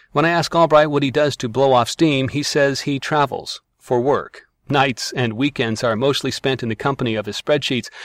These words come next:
which are often loaded up with fragments of humanity's worst creations, like conspiracy theories about survivors of a high school shooting. And yet, that's also what drives him.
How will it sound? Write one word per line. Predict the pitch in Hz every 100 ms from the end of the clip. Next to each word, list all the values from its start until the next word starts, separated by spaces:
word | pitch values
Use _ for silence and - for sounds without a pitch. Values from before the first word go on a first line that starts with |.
| - -
which | 139 -
are | 127
often | 123 143 139 117
loaded | 107 143 139
up | 123 120 -
with | 127
fragments | - 120 127 127 120
of | 120
humanity's | - 135 127 117 117 -
worst | 127 139 - -
creations, | - 127 120 120 - - - - -
like | - 110
conspiracy | - 117 - 139 131 127
theories | 117 113 107 -
about | 110 104
survivors | - 110 123 117 90 - -
of | 120
a |
high | 117 107
school | - 104
shooting. | - 147 131 101 - _ - - - -
And | 143
yet, | 185 202 - _
that's | - 185
also | 180 208 -
what | 165 127
drives | 120 123 151 -
him. | -